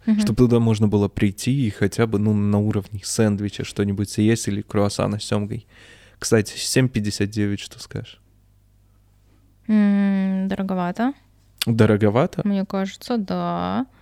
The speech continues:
Speaker 2: Почему?
Speaker 1: М, ну, не знаю. Личное такое субъективное мнение.
Speaker 2: Ну,
Speaker 1: А, ну
Speaker 2: брускетта с сёмгой и гуакамоле четыреста рублей, по-моему.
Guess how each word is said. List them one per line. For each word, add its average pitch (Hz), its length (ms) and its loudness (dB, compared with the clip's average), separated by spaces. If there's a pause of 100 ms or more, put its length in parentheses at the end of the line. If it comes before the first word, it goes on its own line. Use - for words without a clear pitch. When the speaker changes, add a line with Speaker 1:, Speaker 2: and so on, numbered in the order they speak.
(180)
Speaker 2:
Почему? 107 540 -4 (320)
Speaker 1:
М, 196 400 -6
ну, 196 60 0
не 202 160 2
знаю. 190 340 -6 (400)
Личное 196 420 -4
такое 202 240 -12
субъективное 190 560 -8
мнение. 185 400 -6 (300)
Speaker 2:
Ну, 131 120 4
Speaker 1:
А, 156 480 4
ну 156 140 8
Speaker 2:
брускетта 160 880 4
с - 60 0
сёмгой 147 600 4
и 123 100 6
гуакамоле 123 960 2
четыреста 131 540 2
рублей, 113 280 4
по-моему. - 580 -8